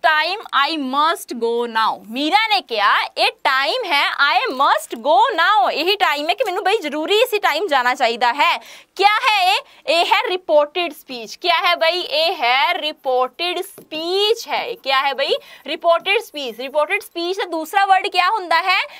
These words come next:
डायरेक्ट टू इनडायरेक्ट स्पीच भी कहने हैं। क्या कहने हैं? डायरेक्ट टू इनडायरेक्ट स्पीच कहने हैं। ऑप्शन प्लीज, already मैं आंसर दस चुकी हैं, ठीक है ना?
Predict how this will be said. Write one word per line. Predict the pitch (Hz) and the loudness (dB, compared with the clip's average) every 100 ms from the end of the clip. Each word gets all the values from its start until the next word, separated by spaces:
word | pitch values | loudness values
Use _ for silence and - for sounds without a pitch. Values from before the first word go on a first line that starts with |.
| - | -6
डायरेक्ट | 247 294 349 403 _ | 0 2 2 0 _
टू | 415 | -2
इनडायरेक्ट | 403 359 403 392 349 320 330 | 0 0 0 0 0 0 -2
स्पीच | - 302 294 294 | -10 -8 -8 -8
भी | 330 | -2
कहने | 277 226 226 | -2 -2 -6
हैं। | 202 | -2
क्या | 311 | 0
कहने | 330 359 349 | 2 0 0
हैं? | 359 453 | 0 2
डायरेक्ट | 330 269 285 330 285 | 2 2 2 0 -4
टू | 320 392 587 - - | -2 0 0 -6 -8
इनडायरेक्ट | 294 370 415 349 285 269 302 - | -2 -2 -2 -2 0 2 0 -2
स्पीच | - 294 277 | -8 -10 -2
कहने | 285 262 | -2 0
हैं। | 285 339 294 - - - | -2 -2 -8 -12 -16 0
ऑप्शन | 269 262 415 | 0 0 -6
प्लीज, | 392 330 403 | -4 -6 -2
already | 247 254 254 269 302 | 0 2 2 0 0
मैं | 415 | -2
आंसर | 349 269 233 | -2 -2 -4
दस | 226 226 | -4 -4
चुकी | - 185 202 | -8 -16 -14
हैं, | 190 | -12
ठीक | 220 262 | -8 -4
है | |
ना? | 494 339 | -2 -2